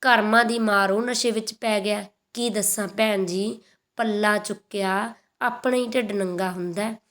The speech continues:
ਪਤਾ ਨਹੀਂ ਕਿਹੋ ਜਿਹੇ ਭੈੜੇ ਭੈੜੇ ਬੰਦੇ ਮੇਰੇ ਮੁੰਡੇ ਕੋਲ ਆਉਂਦੇ ਨੇ। ਅਸੀਂ ਤਾਂ ਮਾਵਾਂ ਧੀਆਂ ਡਰਦੀਆਂ, ਗਰਮੀ ਸਰਦੀ ਅੰਦਰੋਂ ਕੁੰਡਾ ਬੰਦ ਕਰਕੇ ਸੌਂਦੀਆਂ ਤੇ ਡਰ ਡਰ ਟਾਈਮ ਪਾਸ ਕਰਦੀਆਂ।" ਉਹਨੇ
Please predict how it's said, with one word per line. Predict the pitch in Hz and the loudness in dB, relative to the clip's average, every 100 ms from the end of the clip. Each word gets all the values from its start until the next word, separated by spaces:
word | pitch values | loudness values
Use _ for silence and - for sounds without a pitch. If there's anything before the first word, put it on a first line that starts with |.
| _ _ _ _ | _ _ _ _
ਪਤਾ | 269 269 277 | -4 2 4
ਨਹੀਂ | 269 269 | 4 0
ਕਿਹੋ | - 233 214 214 | 2 2 2 0
ਜਿਹੇ | 202 214 | 2 0
ਭੈੜੇ | 214 240 220 | -2 -4 -4
ਭੈੜੇ | 196 220 220 202 | -4 -4 -2 -2
ਬੰਦੇ | 175 180 180 185 175 _ _ _ _ _ _ _ _ - | -4 -4 -4 -4 -6 _ _ _ _ _ _ _ _ -8
ਮੇਰੇ | 240 247 262 262 262 | -2 4 6 6 4
ਮੁੰਡੇ | 233 220 214 | 2 0 0
ਕੋਲ | 208 214 208 | 0 0 0
ਆਉਂਦੇ | - 196 185 190 | 0 -2 0 -2
ਨੇ। | 185 185 - 226 | -2 -6 -6 -4
ਅਸੀਂ | 226 226 | -2 -2
ਤਾਂ | 220 214 | -2 0
ਮਾਵਾਂ | 208 190 196 202 | 0 0 0 -2
ਧੀਆਂ | 233 233 220 | -4 -4 -2
ਡਰਦੀਆਂ, | 190 180 165 196 226 | -2 -4 -2 0 0
ਗਰਮੀ | 214 220 208 214 226 | 2 2 2 2 0
ਸਰਦੀ | 220 208 175 180 220 - | 0 -2 -2 -4 -4 -4
ਅੰਦਰੋਂ | 220 196 220 226 226 - | -4 0 0 0 -4 -8
ਕੁੰਡਾ | 220 202 208 | -4 0 2
ਬੰਦ | 196 196 190 | 2 0 -2
ਕਰਕੇ | 190 180 175 196 | -2 -4 -4 -8
ਸੌਂਦੀਆਂ | - 190 175 190 202 202 _ _ - | -6 -6 -6 -6 -8 -10 _ _ -8
ਤੇ | 226 | -2
ਡਰ | 196 196 | 2 2
ਡਰ | 175 196 | 2 0
ਟਾਈਮ | 190 196 180 170 | 0 -2 -2 -2
ਪਾਸ | 185 180 - | -2 -2 -4
ਕਰਦੀਆਂ।" | 190 160 180 190 196 - _ _ _ _ _ _ _ _ _ - | -6 -6 -6 -6 -6 -14 _ _ _ _ _ _ _ _ _ -2
ਉਹਨੇ | 262 254 262 | 2 4 2